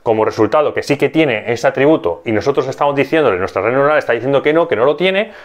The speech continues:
pues ese sería un fallo, ¿de acuerdo? Si tiene ese fallo, lo que vamos a hacer es asignarle un peso que sea alto, relativamente alto, por ejemplo, un valor de diez, ¿vale? Y si ha, y si ha acertado, significa que le tenemos que poner un peso relativamente pequeño, por ejemplo, el de uno.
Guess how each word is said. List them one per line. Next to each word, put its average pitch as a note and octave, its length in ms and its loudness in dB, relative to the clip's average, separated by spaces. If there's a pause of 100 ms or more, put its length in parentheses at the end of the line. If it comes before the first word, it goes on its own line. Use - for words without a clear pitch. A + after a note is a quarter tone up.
(100)
pues - 160 -2
ese A#2+ 80 -2
sería C3+ 180 0
un A2+ 100 -4
fallo, E2+ 340 -2 (160)
¿de G#2+ 80 -2
acuerdo? C3 400 0 (340)
Si - 160 -2
tiene F#3 160 0
ese G3+ 160 0
fallo, G3+ 440 0 (180)
lo B2 120 2
que B2+ 140 -2
vamos E3+ 200 2
a F#3 40 0
hacer F#3+ 200 0
es F3 120 0
asignarle D3+ 400 0
un F3 140 0
peso G3 480 -2 (240)
que C3 120 -2
sea E3+ 500 0
alto, A2 500 -4
relativamente C3+ 460 -2
alto, F2+ 200 0
por - 100 -2
ejemplo, C3+ 280 0
un C3 60 -4
valor B2 240 2
de G2 100 -2
diez, - 340 -4 (220)
¿vale? C#3 240 -2 (220)
Y D3+ 120 -2
si C3+ 180 2
ha, F#3+ 240 0
y B2 80 0
si C3+ 160 -2
ha D#3 60 2
acertado, G3 640 -2 (240)
significa D3 560 0
que D3+ 120 -2
le A#2 180 0
tenemos A#2+ 320 -2
que D#3+ 80 2
poner E3 160 2
un D#3 80 0
peso E3+ 300 0
relativamente B2+ 420 -2
pequeño, F2+ 320 -4
por F2+ 100 -8
ejemplo, C3 300 0
el G2 80 -2
de F2 80 -2
uno. D#2+ 220 -12